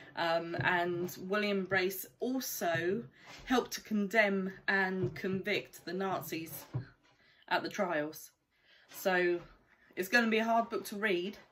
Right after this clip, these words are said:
but I think very important that we keep this kind of, um, subject fresh in our minds, and we don't let generations below us,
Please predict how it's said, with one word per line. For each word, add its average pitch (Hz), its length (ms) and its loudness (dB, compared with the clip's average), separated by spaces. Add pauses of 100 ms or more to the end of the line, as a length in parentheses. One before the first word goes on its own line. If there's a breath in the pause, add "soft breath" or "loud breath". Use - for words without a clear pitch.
(600 loud breath)
but 185 100 2
I 175 140 4
think 185 220 -4
very 220 200 6
important 202 600 -2
that 185 80 -4
we - 140 -2
keep - 280 -8
this 196 180 -4
kind 214 240 0
of, 185 200 -4
um, 185 220 0
subject 190 520 -4
fresh 196 300 -4
in 185 60 -2
our 190 100 -2
minds, 262 580 0
and 190 320 0
we 196 160 0
don't 202 320 -4
let - 380 -6 (520 loud breath)
generations 220 600 2
below 220 340 6
us, 208 420 -2